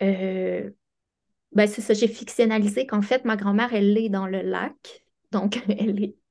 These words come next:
dans le fond du lac. Et, euh, moi, je la regarde, euh, à la surface, mais je perds son image, un peu comme cette photo-là. Donc, euh,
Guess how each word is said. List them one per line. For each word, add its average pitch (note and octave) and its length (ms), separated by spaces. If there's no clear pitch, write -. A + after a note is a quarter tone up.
dans F3+ 140
le G3+ 60
fond G#3 340
du G#3+ 200
lac. - 260
Et, A#3 480
euh, F#3 520
moi, A3+ 180
je A#3 160
la G3+ 120
regarde, G3+ 680
euh, F3+ 260
à E3+ 140
la F3 100
surface, - 1040
mais F#3 540
je - 260
perds A3+ 380
son F#3+ 260
image, F#3 380
un F#3 80
peu G#3+ 180
comme G3 200
cette - 240
photo-là. F#3 600
Donc, F3+ 320
euh, E3+ 100